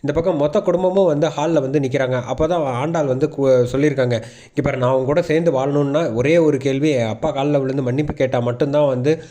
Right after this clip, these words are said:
இந்த விஷயத்த வந்து நான் முடிவுக்கு கொண்டு வருவேன், இல்லைன்னா உன் கூட சேர்ந்து வாழ மாட்டேன்" அப்படின்னு சொன்னோன்னே, இந்த பக்கம் வந்து அழகர் வராங்க. வீட்டுக்குள்ள வந்தோன்னே,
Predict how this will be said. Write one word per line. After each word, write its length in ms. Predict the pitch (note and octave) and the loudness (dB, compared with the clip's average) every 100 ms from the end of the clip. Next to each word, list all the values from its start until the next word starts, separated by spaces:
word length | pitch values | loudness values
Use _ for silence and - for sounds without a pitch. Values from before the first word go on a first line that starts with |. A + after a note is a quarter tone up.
| - - | -20 -6
இந்த 180 | C#3 C3+ | -2 0
விஷயத்த 420 | C3 D#3+ D#3+ D3 | 0 0 2 2
வந்து 260 | B2+ D3+ | 2 4
நான் 160 | E3 B2+ | 2 2
முடிவுக்கு 460 | A#2+ D3+ D#3 C3 B2 | 0 2 2 0 -2
கொண்டு 260 | B2 B2 | 2 4
வருவேன், 200 | B2 B2+ | 4 4
இல்லைன்னா 240 | A#2 C3 D3+ | 2 2 2
உன் 180 | C3+ | 2
கூட 140 | B2 C#3 | 0 -2
சேர்ந்து 280 | - D3 C#3+ | -2 0 0
வாழ 200 | B2 C#3+ | 0 0
மாட்டேன்" 280 | B2 C3 | -2 -4
அப்படின்னு 460 | A#2+ B2 B2 C3+ D3 C#3+ | -4 -4 -2 0 0 0
சொன்னோன்னே, 400 | A#2+ G#2+ B2 C#3+ - - - | 0 0 -2 -4 -10 -20 -8
இந்த 160 | D3 D3+ | -2 0
பக்கம் 240 | D#3 F3+ | 2 2
வந்து 200 | D3+ D3 | 2 2
அழகர் 380 | C#3+ D3 F3 D3+ | 0 2 2 2
வராங்க. 480 | B2+ C3+ C#3 B2+ A#2+ | 2 0 0 -2 -2
வீட்டுக்குள்ள 380 | C3+ E3 D#3 C#3+ | 0 0 2 2
வந்தோன்னே, 460 | C3 B2 C3 C#3 | 0 2 0 0